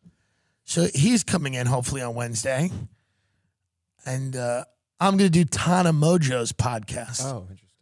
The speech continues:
Speaker 1: on Tuesday. Tana Mojo is a, uh, influencer who's a fan of mine, and we appreciate that. Now, the reason I like her, and I've always liked her, is because she was, she was born in Las Vegas. Now, I imagine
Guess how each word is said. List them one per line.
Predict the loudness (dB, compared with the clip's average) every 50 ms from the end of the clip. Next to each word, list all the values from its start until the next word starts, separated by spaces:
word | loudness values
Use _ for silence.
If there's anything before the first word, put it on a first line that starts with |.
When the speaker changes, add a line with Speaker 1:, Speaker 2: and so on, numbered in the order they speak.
| _ _ _
Speaker 1:
on | -12 -12 -12 -10
Tuesday. | -8 -4 0 0 0 0 0 -4 -8 -12 -14 -14 -18 -20 _ _ _ _ _ _ _ _ _ _ _ _ _ _ -4
Tana | 0 2 2 4
Mojo | 4 6 4 4 4 4 2 2
is | 0 0 -2
a, | -4 -6 -6 -6
uh, | -8 -8 -8 -10 -12 -16 _ _ _ _ _ _ _ _ _ _ 2
influencer | 2 2 4 2 0 -2 -4 -6 -6 -8 -8 -8 -8 -8 -10 -10 _ _ _ _ _ _ _ _
who's | -10 -8 -6
a | -6
fan | -4 -4 -4 -2 -2 -2
of | -4
mine, | -4 -4 -2 0 0
and | 0 0
we | 0 -2
appreciate | -2 -2 -4 -4 -4 -6 -6 -6 -8 -10 -10 -8
that. | -6 -4 -2 -2 -2 -2 _ _ _ _ _ _ _ _ _ _ _ _ _ _ _ _
Now, | -4 -2 -2 0
the | 0 0
reason | 2 2 2 2 2 0
I | 0
like | 2 2 2 2 2 0
her, | -2 -2
and | -2
I've | -2 -2 0
always | 0 0 0 -2 -2
liked | -4 -4 -4 -6 -8
her, | -8 -8
is | -8 -8 -8
because | -8 -8 -8 -8 -6 -4 -4 -2 -4 -4 -6 -8 -10 _ _ _ _ _ _ -8
she | -4 -2 2
was, | 2 2 2 2 -2 -6 _ _ _ _
she | -12 -8 -6
was | -6 -6 -6
born | -6 -6 -4 -2 0 0 0
in | 0 0
Las | -2 -4 -6 -6 -8
Vegas. | -8 -6 -6 -6 -6 -6 -10 -10 -8 -6 -6 -6 -8 -10 _ _ _ _ _ _ _ _ _ _ _ _ _ _ _ -8
Now, | -6 -6 -6 -6
I | -2 0 2 2 4
imagine | 4 2 2 2 2 0 -2 -4 -6 -8 -10 -12